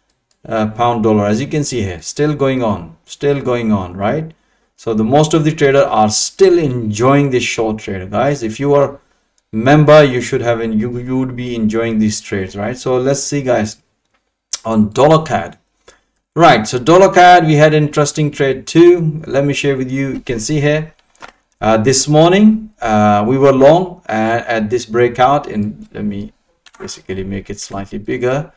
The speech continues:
so you can see what I'm talking here. We have this breakout, we were long, banked some profit, and afterwards you can see the previous red candle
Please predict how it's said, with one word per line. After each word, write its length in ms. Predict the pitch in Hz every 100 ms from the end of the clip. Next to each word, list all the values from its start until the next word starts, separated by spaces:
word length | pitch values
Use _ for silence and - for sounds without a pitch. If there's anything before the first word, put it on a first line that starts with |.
| _ _ _ _
so 160 | - 110
you 180 | 110
can 160 | 110 110
see 180 | 107 123
what 140 | 117
I'm 180 | 113 107
talking 460 | - 143 143 151 143
here. 400 | 131 139 139 131
We 140 | 113
have 200 | 113 107
this 160 | 135 139
breakout, 680 | 147 151 156 160 208 - _ _ _ _ _
we 80 | 120
were 160 | 117 120
long, 420 | 120 139 170 170
banked 200 | 127 123
some 240 | - 131 131
profit, 480 | 143 143 - 175 147
and 120 | 135
afterwards 840 | 175 202 214 175 151 190 175 -
you 80 | -
can 160 | 151 147
see 200 | 180 170
the 100 | 160
previous 460 | - 160 160 160
red 260 | 127 156 -
candle 460 | 170 185 254 294